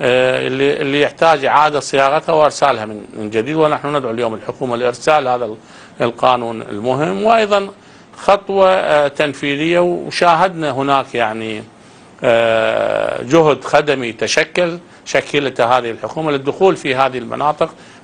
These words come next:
وتقديم الخدمات. لو كانت فعلا خطوة مهمة وخطوة تحسب لهذه الحكومة، في هذه الموازنة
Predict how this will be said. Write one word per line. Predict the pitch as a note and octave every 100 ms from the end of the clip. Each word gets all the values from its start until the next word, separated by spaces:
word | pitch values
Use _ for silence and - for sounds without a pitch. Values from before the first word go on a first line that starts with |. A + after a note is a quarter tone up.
| -
وتقديم | C3+ C#3 B2 D3+ C#3
الخدمات. | A2+ - - A#2 A2 A2 A2 C#3+
لو | D3 D3+
كانت | - D3 B2+
فعلا | C#3+ C3 B2+ -
خطوة | C#3+ C#3+ A#2 G#2
مهمة | G2+ C#3+ D3 B2 A2+ G#2 - - - - -
وخطوة | - F3 C#3+
تحسب | F3 - D3 B2
لهذه | A#2+ A#2 A2
الحكومة، | G#2+ A#2 - D#3 D#3+
في | E3 D3
هذه | D#3+ D#3
الموازنة | D3+ C#3+ D#3 D#3 D#3+ E3 E3